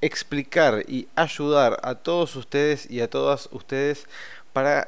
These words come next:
que puedan entender de una manera mucho más simple, de una manera,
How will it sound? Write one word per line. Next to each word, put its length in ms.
que 300
puedan 360
entender 400
de 320
una 140
manera 280
mucho 240
más 260
simple, 480
de 60
una 160
manera, 260